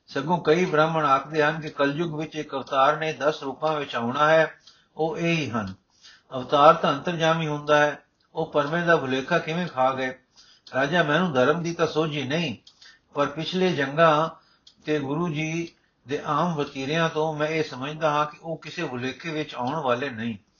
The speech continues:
ਉਹ ਬੜੇ ਲੰਮੇ ਚੌੜੇ ਤੇ ਖੁੱਲ੍ਹੇ ਦਿਲ ਵਾਲੇ ਹਨ। ਉਹਨਾਂ ਨੂੰ ਕੋਈ ਠੱਗੇ ਤਾਂ ਠੱਗੀ ਕੇ ਤਾੜ ਲੈਂਦੇ ਹਨ ਤੇ ਫੇਰ ਠੱਗੀਂਦੇ ਹਨ।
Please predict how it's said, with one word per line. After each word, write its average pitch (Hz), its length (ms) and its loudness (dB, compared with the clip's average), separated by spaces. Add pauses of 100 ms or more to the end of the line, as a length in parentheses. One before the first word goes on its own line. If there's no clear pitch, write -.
(600)
ਉਹ 165 240 -2
ਬੜੇ 160 240 2
ਲੰਮੇ 160 480 2 (600)
ਚੌੜੇ 156 380 4
ਤੇ 170 140 -2
ਖੁੱਲ੍ਹੇ 180 400 0
ਦਿਲ 143 200 0
ਵਾਲੇ 123 300 0
ਹਨ। 104 220 -6 (560)
ਉਹਨਾਂ 180 240 2
ਨੂੰ 180 120 2
ਕੋਈ 165 200 -2
ਠੱਗੇ 139 380 -2
ਤਾਂ 175 160 2
ਠੱਗੀ 135 380 -6
ਕੇ 165 140 -6
ਤਾੜ 135 320 2
ਲੈਂਦੇ 147 340 -2
ਹਨ 165 200 0
ਤੇ 147 100 -8
ਫੇਰ 156 300 2
ਠੱਗੀਂਦੇ 120 500 -8
ਹਨ। 101 200 -8